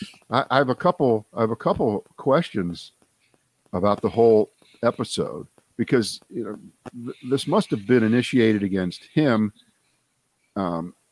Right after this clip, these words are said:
Speaker 2: when there was all that friction that was talked about in the Mueller report, and McGahn has talked about this already when he's, when he's testified, and, and it's in the Mueller report that, that Trump, uh, told him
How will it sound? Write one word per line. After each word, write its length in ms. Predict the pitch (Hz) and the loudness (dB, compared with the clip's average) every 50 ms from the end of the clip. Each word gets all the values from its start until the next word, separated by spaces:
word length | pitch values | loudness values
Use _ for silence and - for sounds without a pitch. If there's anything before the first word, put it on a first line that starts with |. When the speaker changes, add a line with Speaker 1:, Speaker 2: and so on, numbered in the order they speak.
| _ - | _ -8
Speaker 2:
when 300 | 107 104 104 104 101 98 | -4 -2 0 0 0 0
there 120 | 101 95 | 0 0
was 160 | 95 92 90 | 0 0 2
all 120 | 110 113 113 | 2 4 4
that 140 | 104 98 - | 4 2 0
friction 440 | - - 151 156 - - 131 113 107 | -2 0 0 0 0 2 0 2 2
that 160 | 107 104 - | 2 0 -2
was 280 | 98 98 90 - - - _ | -2 -6 -6 -6 -10 -12 _
talked 280 | - 110 110 107 - 110 | 0 0 0 0 0 0
about 200 | 104 107 104 104 | 0 0 2 2
in 100 | 101 92 | 0 -2
the 60 | 87 | -2
Mueller 300 | 90 98 120 139 127 107 | 0 0 0 2 2 0
report, 400 | 95 - - 107 107 113 - - | 0 -2 0 0 0 0 0 0
and 220 | 104 92 95 90 - _ - 95 | -4 -4 -6 -8 -10 _ -12 -10
McGahn 400 | 90 85 90 101 113 123 120 107 | -10 -6 -4 -2 0 0 0 0
has 200 | 104 92 82 - | -2 -4 -4 -6
talked 340 | _ - 98 104 113 - - | _ -2 0 0 0 -2 0
about 260 | 107 104 98 - - | 0 0 0 0 0
this 320 | 107 98 87 - - - _ - | -2 -2 -2 -4 -10 -12 _ -2
already 460 | 92 90 90 104 127 147 139 120 110 - | -2 0 2 2 2 2 2 0 -2 -4
when 120 | 107 101 98 | -6 -6 -6
he's, 160 | 90 - - _ _ _ _ _ _ _ _ _ _ _ _ - | -6 -8 -10 _ _ _ _ _ _ _ _ _ _ _ _ -10
when 120 | 101 104 | -6 -4
he's 160 | 101 98 - - | -4 -4 -4 -2
testified, 720 | - 123 156 - - 131 - - 87 76 76 87 110 120 | 0 0 0 0 -2 -4 -4 -2 -2 -2 -2 -2 -4 -4
and, 200 | 107 98 95 95 _ - | -4 -4 -6 -8 _ -12
and 180 | 95 90 87 - _ _ _ _ _ _ _ - | -10 -10 -10 -10 _ _ _ _ _ _ _ -12
it's 220 | 135 98 - - | -12 -10 -8 -6
in 60 | 107 120 | -6 -4
the 40 | |
Mueller 300 | 123 113 98 90 92 90 85 | -4 -2 -2 -2 -2 -2 -4
report 420 | 82 - - - 78 76 85 - | -6 -8 -8 -6 -6 -6 -6 -4
that, 220 | - 87 82 _ - | -6 -8 -8 _ -10
that 180 | 87 85 - _ | -12 -12 -12 _
Trump, 360 | - - - 117 117 117 - _ _ _ _ _ _ _ _ _ _ _ _ _ _ _ _ _ _ _ - | -10 -2 0 2 2 0 -2 _ _ _ _ _ _ _ _ _ _ _ _ _ _ _ _ _ _ _ -12
uh, 280 | 90 85 80 78 80 - - | -10 -8 -8 -8 -8 -10 -8
told 400 | - - 127 120 120 123 113 98 | -2 2 4 4 4 4 4 2
him 340 | 123 113 92 80 87 101 | 2 2 2 0 -4 -6